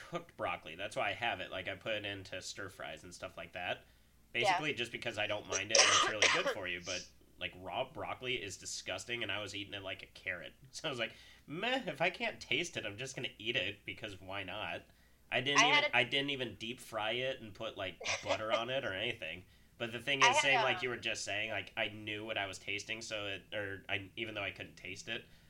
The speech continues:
Speaker 1: I still kinda wanted to puke the first couple of bites.
Speaker 2: Mm-hmm. It's not good. I, uh, I actually ate a tomato, and I fucking hate tomatoes.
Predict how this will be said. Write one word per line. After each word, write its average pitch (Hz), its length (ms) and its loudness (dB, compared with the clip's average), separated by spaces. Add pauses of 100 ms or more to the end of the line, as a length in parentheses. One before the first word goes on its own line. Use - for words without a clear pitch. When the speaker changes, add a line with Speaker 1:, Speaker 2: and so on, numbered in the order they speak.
(160)
Speaker 1:
I 101 60 -4
still 107 380 -6
kinda 107 240 -4
wanted 104 260 -4
to - 80 -18
puke 113 380 -10
the 127 80 -6
first 120 260 -10
couple 123 240 -4
of 123 60 -10
bites. 127 440 -6 (1000)
Speaker 2:
Mm-hmm. 233 280 -4 (120)
It's 285 160 4
not 330 200 4
good. 247 200 6 (140)
I, 233 300 6 (140)
uh, 208 380 4 (320)
I 226 140 8
actually 247 240 2
ate 226 260 4
a 226 60 0
tomato, 202 560 0 (280)
and 208 100 0
I 196 100 2 (100)
fucking 233 260 4
hate 196 240 -4
tomatoes. 247 600 2